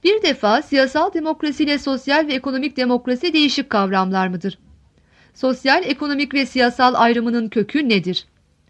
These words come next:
Liberal devletin bu konuda benimsediği ilke hangisidir? Hemen şu noktayı belirtelim ki demokrasi kavramı siyasal demokraside de sosyal ekonomik demokraside de aynı anlamı taşır.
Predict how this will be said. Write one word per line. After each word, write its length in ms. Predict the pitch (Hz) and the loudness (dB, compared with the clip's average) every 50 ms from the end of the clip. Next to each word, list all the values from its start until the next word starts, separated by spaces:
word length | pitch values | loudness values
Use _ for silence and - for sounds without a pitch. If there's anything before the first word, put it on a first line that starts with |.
| _ _ _ _ _ _ _ _ - | _ _ _ _ _ _ _ _ -2
Liberal 480 | 233 262 233 254 262 262 254 277 302 247 | -2 2 4 4 6 6 6 6 4 4
devletin 540 | 262 220 208 202 208 202 - 226 240 262 269 | 4 2 4 4 2 0 2 -2 -2 0 -2
bu 100 | 330 - | -2 -2
konuda 340 | 349 294 294 262 294 269 | -2 -4 0 0 0 2
benimsediği 560 | 233 254 247 247 233 - 240 208 240 262 247 220 | 2 2 2 2 2 0 0 0 2 2 2 0
ilke 320 | 196 180 - - 285 311 | 0 -2 0 0 0 2
hangisidir? 680 | 262 254 226 202 175 160 175 - - 185 151 196 196 - _ _ _ _ _ _ _ _ _ _ _ _ _ _ _ _ _ _ _ _ - | 2 2 0 0 0 -4 -6 -8 -8 -8 -6 -6 -8 -8 _ _ _ _ _ _ _ _ _ _ _ _ _ _ _ _ _ _ _ _ -8
Hemen 280 | 330 359 392 381 392 | -4 2 2 4 2
şu 180 | 370 - 403 403 | 2 -2 -4 -2
noktayı 420 | 403 359 359 - - 330 349 330 | -2 -2 -2 0 0 2 2 2
belirtelim 540 | 240 254 240 262 262 - 277 262 294 294 247 | 2 2 0 0 0 0 0 0 0 -2 -4
ki 220 | - 240 247 285 233 | -2 0 0 4 4
demokrasi 540 | 240 240 247 254 247 254 262 247 - 427 | 4 4 2 0 0 0 -2 -2 -2 -4
kavramı 440 | 415 - 330 311 294 277 302 277 294 | 0 2 2 2 4 2 0 -2 -4
siyasal 500 | - - 269 277 269 269 - 277 285 247 | -4 -2 0 0 0 2 2 2 2 2
demokraside 640 | 233 226 226 247 240 - 254 247 - 254 220 240 208 | 2 0 0 0 0 0 0 -2 0 0 0 0 2
de 160 | 196 208 269 | 2 0 0
sosyal 440 | 277 - 269 254 247 - 262 254 233 | 0 -2 -4 -4 -2 0 0 0 0
ekonomik 480 | - 240 - 247 233 247 285 392 381 - | 0 -2 -2 -2 -2 -2 -2 -4 -6 -6
demokraside 640 | 294 254 254 262 254 247 233 - - 202 226 226 | -6 -4 -4 -4 -2 -2 -4 -4 -2 -2 -2 0
de 100 | 262 302 | 0 2
aynı 300 | - 247 208 190 180 175 | 2 2 2 2 -2 -4
anlamı 260 | 180 180 185 185 185 | -6 -6 -6 -6 -8
taşır. 380 | 185 - 196 190 - 196 185 | -6 -8 -8 -8 -6 -8 -8